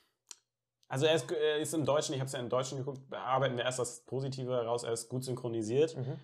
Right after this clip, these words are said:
Speaker 1: Und ich finde, ähm, man hält ihn so, so ein ganz, äh, man hält ihn die ganze Zeit im Ungewissen und versteckt ihn, man zeigt uns nicht sein Gesicht. Und das macht der Film ganz charmant, weil er ihn jetzt nicht immer unbedingt im Schatten hält oder nur von hinten filmt, sondern auch einfach mal mit so, äh,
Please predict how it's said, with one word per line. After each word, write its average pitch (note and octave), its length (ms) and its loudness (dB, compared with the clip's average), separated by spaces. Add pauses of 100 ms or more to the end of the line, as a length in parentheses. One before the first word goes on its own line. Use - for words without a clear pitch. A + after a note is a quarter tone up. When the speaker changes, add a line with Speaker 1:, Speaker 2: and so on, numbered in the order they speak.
(140)
Speaker 1:
Und A#2+ 140 0
ich A#2 100 -4
finde, B2 480 2
ähm, A#2 160 -2
man A#2+ 140 0
hält D3 200 2
ihn C#3+ 120 -2
so, B2 340 -2 (140)
so A#2+ 100 -2
ein B2+ 60 2
ganz, C3 260 2
äh, C3 540 -6 (240)
man B2+ 120 0
hält C#3+ 200 6
ihn C#3 100 4
die B2+ 80 4
ganze C3 260 2
Zeit B2+ 140 2
im B2+ 100 -2
Ungewissen B2 440 2
und A2 60 -4
versteckt C3 420 -4
ihn, A2 80 0
man G#2+ 140 -2
zeigt A#2 220 -2
uns G#2+ 140 -6
nicht A#2 340 -8
sein A2+ 160 -4
Gesicht. A2+ 440 -4 (240)
Und A2+ 120 -4
das A#2 100 0
macht B2+ 180 -2
der A#2 80 0
Film B2+ 200 -4
ganz A2+ 220 -6
charmant, A#2+ 520 -6
weil G#2+ 120 -2
er G#2+ 260 -4 (200)
ihn A#2 160 -4
jetzt A#2 160 -4
nicht A#2+ 120 -6
immer A2+ 240 -2
unbedingt A2+ 300 -4
im G#2+ 100 -6
Schatten A#2 640 -8 (120)
hält A#2 380 -6
oder G#2 140 -4
nur G#2 120 -4
von G#2+ 140 -6
hinten B2+ 220 -6
filmt, A2 300 -8 (220)
sondern A#2 260 -4
auch B2 160 -6
einfach A#2+ 240 -8
mal A2+ 160 -4
mit A2+ 180 -6
so, G#2 360 -4
äh, G2+ 260 -6